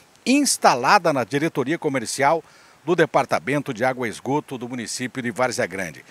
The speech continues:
Foram cumpridos cento e vinte e três mandados judiciais expedidos pelo juízo do Núcleo de Inquéritos Policiais de Cuiabá, entre prisões preventivas, busca e apreensão, suspensão de função pública,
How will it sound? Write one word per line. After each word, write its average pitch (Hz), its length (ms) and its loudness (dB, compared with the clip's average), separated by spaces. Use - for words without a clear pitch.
Foram 170 200 2
cumpridos 151 500 -2
cento 233 440 0
e 170 60 -2
vinte 160 300 -6
e 135 80 -6
três 151 300 -2
mandados 156 500 -2
judiciais 127 720 2
expedidos 185 600 -4
pelo 202 240 0
juízo 139 480 -4
do 117 140 -4
Núcleo 160 240 -4
de 123 100 -6
Inquéritos 151 520 -2
Policiais 131 600 -2
de 139 140 -4
Cuiabá, 147 560 2
entre 208 500 4
prisões 165 540 0
preventivas, 160 920 -2
busca 196 440 -4
e 170 40 4
apreensão, 151 680 2
suspensão 185 800 -2
de 160 120 -4
função 131 420 -4
pública, 190 540 -2